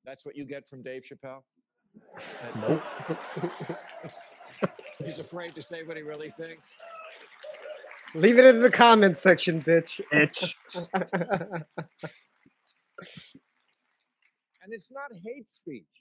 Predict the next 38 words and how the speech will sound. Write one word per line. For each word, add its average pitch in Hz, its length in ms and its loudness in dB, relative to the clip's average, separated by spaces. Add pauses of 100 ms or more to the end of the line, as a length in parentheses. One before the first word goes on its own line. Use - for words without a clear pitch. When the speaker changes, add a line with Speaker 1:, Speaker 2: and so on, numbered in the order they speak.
(160)
Speaker 1:
just 185 200 -16
because 185 260 -16
you 190 80 -14
disagree 170 640 -14
with 180 180 -14
it, 107 220 -16
nor 196 300 -14
is 185 100 -16
it 202 120 -14 (220)
phobic. 180 300 -12 (680)
Phobic 196 300 -12 (100)
comes 147 240 -14
from 165 160 -14
the 160 60 -12
Greek 151 380 -14
word 147 340 -12
for 143 140 -14
something 160 480 -16
one 156 200 -16
fears 151 560 -14
irrationally, 143 680 -18 (500)
like 110 280 -16
spiders 117 800 -18
or 95 220 -18 (160)
germs, 117 520 -18 (680)
but 143 180 -14 (220)
now 180 300 -16
is 135 160 -12
used 139 300 -12
as 131 140 -14
a 143 60 -14
suffix 160 440 -16
for 139 140 -18
anything 151 360 -18
you 185 160 -12
just 185 320 -16
don't 160 220 -16
like. 113 260 -16